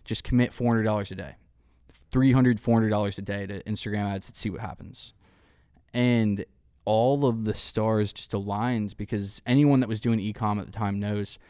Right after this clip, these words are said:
Facebook returns were better than they'd been since twenty fourteen. The influencer posting worked. Our s-, online store sales went from, like, twenty grand a month to, like, eighty grand a week. It, it was insane,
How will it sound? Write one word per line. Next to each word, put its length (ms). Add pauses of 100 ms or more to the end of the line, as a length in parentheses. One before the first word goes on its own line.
(440)
Facebook 440
returns 460
were 100
better 260
than 120
they'd 220
been 160
since 200
twenty 200
fourteen. 720 (800)
The 140
influencer 520
posting 400
worked. 560 (200)
Our 140
s-, 240
online 320
store 240
sales 260
went 160
from, 120
like, 140 (160)
twenty 220
grand 220
a 40
month 500
to, 120
like, 260 (280)
eighty 240
grand 240
a 40
week. 500 (920)
It, 220
it 60
was 240
insane, 640